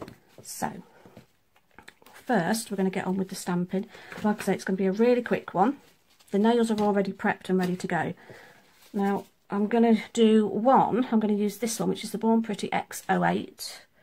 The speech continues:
Um, it's got really lovely writing on them, butterflies and stuff. So, um,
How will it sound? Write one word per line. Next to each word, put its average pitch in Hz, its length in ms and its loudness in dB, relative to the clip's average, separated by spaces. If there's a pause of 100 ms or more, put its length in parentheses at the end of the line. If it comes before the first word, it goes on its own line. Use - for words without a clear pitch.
(340)
Um, 190 340 0
it's - 140 -10
got - 160 -8
really 196 520 2
lovely 175 300 -4
writing 170 380 -4
on 170 100 -4
them, 170 300 -4
butterflies 165 580 -10
and 156 220 -12 (260)
stuff. - 580 -10 (720)
So, 185 560 2
um, 190 440 0